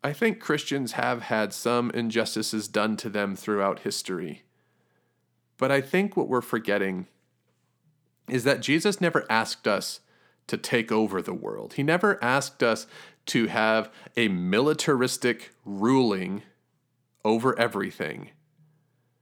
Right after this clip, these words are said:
to make everybody believe the same thing we do. He said, "Share the gospel.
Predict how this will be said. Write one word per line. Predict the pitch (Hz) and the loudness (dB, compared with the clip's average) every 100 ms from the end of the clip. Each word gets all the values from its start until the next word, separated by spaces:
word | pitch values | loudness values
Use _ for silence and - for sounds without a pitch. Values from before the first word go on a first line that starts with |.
| _ _ - | _ _ -4
to | - 120 | 2 2
make | 104 127 139 - | 4 2 2 0
everybody | 127 120 117 104 107 101 98 95 90 _ _ _ _ _ _ _ - | 0 2 0 0 0 2 0 -2 -6 _ _ _ _ _ _ _ -2
believe | 110 98 107 104 | 0 2 2 0
the | 104 | -4
same | - 98 95 | -4 -4 -4
thing | - 85 - | -6 -8 -8
we | 87 | -8
do. | - 50 - _ _ _ _ _ _ _ _ _ _ _ _ _ _ _ _ _ _ _ | -8 -10 -12 _ _ _ _ _ _ _ _ _ _ _ _ _ _ _ _ _ _ _
He | - | -10
said, | - 160 | -6 -6
"Share | - 220 | -4 -4
the | 160 | -2
gospel. | 107 85 - - 117 | -4 -4 -6 -12 -14